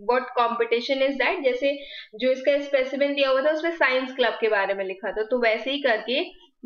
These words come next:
the inter school drama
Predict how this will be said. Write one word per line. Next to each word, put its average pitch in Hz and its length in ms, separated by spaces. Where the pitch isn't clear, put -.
the 233 80
inter 254 320
school 254 640
drama 220 480